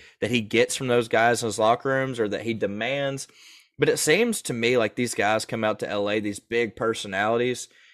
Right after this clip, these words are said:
and I feel like they really are, I mean, they still got their little bit of personality. Like, I mean, it's not like a Bill Belichick kind of thing, like, but it's, it seems like they come out there and they calm down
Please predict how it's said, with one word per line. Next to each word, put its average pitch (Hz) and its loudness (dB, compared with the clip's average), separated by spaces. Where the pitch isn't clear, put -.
and 113 0
I 117 2
feel 143 0
like 165 0
they 120 -2
really 113 2
are, - -12
I 156 -6
mean, 147 2
they 151 4
still 160 2
got 120 0
their 113 2
little 117 0
bit 117 2
of 117 -2
personality. 120 0
Like, 101 0
I 110 0
mean, 104 -2
it's 101 -6
not 120 0
like 104 -2
a 92 -4
Bill 113 4
Belichick 117 4
kind 98 -6
of 92 -8
thing, 90 -4
like, 92 -6
but 113 0
it's, 123 -4
it 117 2
seems 175 0
like 147 -6
they 151 -2
come 139 -2
out 131 0
there 127 0
and 107 -2
they 104 0
calm 110 -2
down 95 -2